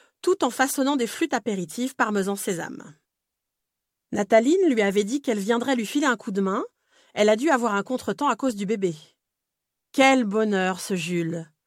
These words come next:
Francine n'a jamais vu de bébé aussi souriant et éveillé que son petit-fils. C'est elle qui s'en occupe la journée, pendant que Nathaline travaille à la biscuiterie. Hier, il a fait quelques pas à travers le salon. Elle savoure chaque minute passée avec lui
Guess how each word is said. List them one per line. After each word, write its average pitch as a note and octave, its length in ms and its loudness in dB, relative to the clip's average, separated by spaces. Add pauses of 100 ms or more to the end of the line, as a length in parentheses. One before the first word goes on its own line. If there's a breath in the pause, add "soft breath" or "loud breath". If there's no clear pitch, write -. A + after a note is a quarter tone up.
(340 soft breath)
Francine C#4 560 2
n'a G#3 140 2
jamais C#4+ 400 4
vu C4 140 0
de A#3 120 0
bébé A3+ 280 0
aussi G3+ 260 -4
souriant B3+ 560 0
et G#3+ 60 2
éveillé G3+ 340 2
que - 60 -14
son G#3+ 140 -6
petit-fils. - 760 -10 (640 soft breath)
C'est G#3+ 220 0
elle D#4+ 160 2
qui C4 100 -12
s'en A3+ 180 0
occupe B3+ 280 -2
la G#3 120 0
journée, G#3+ 520 -2
pendant G#3 240 -2
que - 80 -4
Nathaline A#3 500 0
travaille G#3+ 420 0
à G3+ 40 -2
la F3+ 100 -2
biscuiterie. - 880 -12 (720)
Hier, A#3+ 440 4
il A#3+ 100 2
a G3 60 2
fait G3 160 -2
quelques C#4+ 360 2
pas C4 160 4
à A#3 60 2
travers G#3+ 300 0
le G3+ 80 0
salon. F3+ 320 -4 (1000)
Elle G#3+ 180 4
savoure B3 460 2
chaque - 320 0
minute C#4 360 4
passée A#3+ 280 -2
avec G#3 320 2
lui G#3+ 240 -6